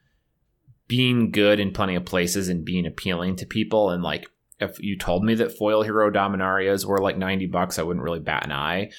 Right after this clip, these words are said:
But Kalitas just seems like such a weird choice. It's like, okay, how, how much are people willing to spend on, like, a quote unquote premier foil Pioneer card?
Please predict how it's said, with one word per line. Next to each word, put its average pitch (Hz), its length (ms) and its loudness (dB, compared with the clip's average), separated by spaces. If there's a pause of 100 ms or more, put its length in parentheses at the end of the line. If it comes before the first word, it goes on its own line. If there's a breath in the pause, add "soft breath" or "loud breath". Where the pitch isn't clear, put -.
(180 loud breath)
But - 180 0
Kalitas 104 480 0
just 90 160 -2
seems 95 140 -2
like 90 100 -2
such 92 160 -4
a 87 60 -6
weird 82 220 -4
choice. 104 260 0
It's 95 100 -4
like, 90 120 -2
okay, 117 360 2 (220 loud breath)
how, 123 520 2 (100)
how 143 240 4
much 160 200 4
are 123 80 4
people 110 380 -2
willing 113 300 4
to 101 60 0
spend 95 640 2
on, 90 300 0
like, 87 220 -4
a 87 140 -2
quote 92 260 -2
unquote 90 340 -2
premier 92 540 0
foil 90 480 0
Pioneer 95 420 -2
card? - 380 -4